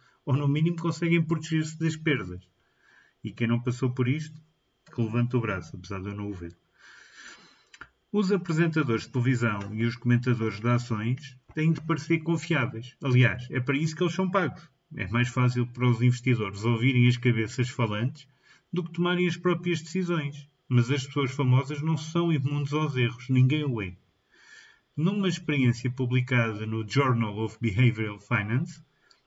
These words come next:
um grupo de estudantes e profissionais escolheu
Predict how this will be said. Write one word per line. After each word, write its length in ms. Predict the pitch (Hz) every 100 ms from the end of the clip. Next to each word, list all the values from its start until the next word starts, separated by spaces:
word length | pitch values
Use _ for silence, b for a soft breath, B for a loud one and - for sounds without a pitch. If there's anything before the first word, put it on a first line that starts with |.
| -
um 140 | 175
grupo 240 | 165 220 180
de 60 |
estudantes 520 | - - 143 135 123 147
e 80 |
profissionais 760 | 139 - 160 - 135 110 120 -
escolheu 540 | - 151 120 107 107